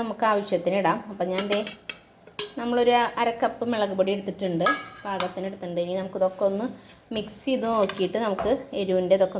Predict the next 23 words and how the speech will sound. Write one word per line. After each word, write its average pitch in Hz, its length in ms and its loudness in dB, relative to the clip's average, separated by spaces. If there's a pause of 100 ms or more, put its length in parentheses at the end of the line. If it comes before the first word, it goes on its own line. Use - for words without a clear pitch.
നോക്കിയിട്ട് 180 340 -4
നമുക്ക് 185 280 -6
പാകത്തിന് 180 480 0 (640)
ഇട്ട് - 200 -4
കൊടുക്കാം 175 340 6
കേട്ടോ. 160 140 0 (240)
അപ്പം - 160 -14
ഇനി 190 160 -2
ഞാൻ 180 80 -2 (140)
മൊത്തം 190 400 -4
ഒന്ന് 185 180 0 (220)
ഇളക്കട്ടെ. 185 440 0 (1600)
പിന്നെ 320 180 2
അതാ 302 140 6 (100)
നമ്മൾ 277 260 4
പൊടിച്ച് 269 380 4
വെച്ചിട്ടുള്ള 233 380 -2 (320)
ഉലുവയും 214 420 -2
കായും 202 320 4
നമുക്ക് 190 240 -4
ഇട്ട് 190 140 -6
കൊടുക്കാം. 175 340 2 (2000)
നമ്മൾ 180 180 -2